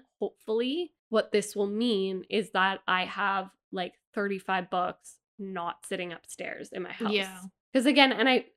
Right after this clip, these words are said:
Speaker 1: again, for maybe new listeners, or maybe I haven't talked about this in as much detail, I have my T B R upstairs, and then in the basement is, like, my actual library of books I've read.
Speaker 2: Mm-hmm.
Speaker 1: So there's this nice little, like, reward I get to do where I
Speaker 2: Yeah.
Speaker 1: get to put them downstairs.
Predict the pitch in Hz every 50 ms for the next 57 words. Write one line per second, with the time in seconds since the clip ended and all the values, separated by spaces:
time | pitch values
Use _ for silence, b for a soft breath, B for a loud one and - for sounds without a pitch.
0 | _ - 226 247 240 226 220 - - 247 247 247 240 240 240 240 233 233 233 220
1 | 208 208 208 - - 208 208 202 214 226 226 220 220 226 208 214 214 196 196 -
2 | - - 214 208 - 202 208 196 196 190 - - 196 202 190 185 - 196 190 -
3 | - - - 190 190 190 196 180 190 - b b b b b b b - 220 233
4 | 240 233 254 269 262 269 262 254 233 - - - - - 233 247 240 240 233 220
5 | 220 - - - 202 190 - - - - - 247 262 269 285 320 311 294 - -
6 | - 226 226 220 214 214 220 - 202 196 214 208 196 190 202 202 196 208 - -
7 | 208 202 196 - - 196 185 190 - - 190 196 190 - - 190 190 - - -
8 | 160 - - - - - 202 202 196 190 170 170 170 180 180 185 185 190 185 190
9 | - 175 - - - 180 170 - - 170 - - - - 285 - _ 254 233 220
10 | 226 214 185 156 185 - _ _ _ - - 202 190 - - 185 214 220 247 226
11 | 247 254 247 - 269 294 302 294 294 285 - - 320 320 330 339 339 320 294 277
12 | 262 254 - 208 247 220 208 190 185 190 190 220 214 202 220 240 247 226 226 -
13 | - 226 262 277 285 - 277 254 247 226 214 180 202 214 202 202 - 269 - -
14 | - 254 226 - - 226 233 226 214 208 190 196 208 220 220 - - 190 196 202
15 | 214 220 262 285 269 277 - - -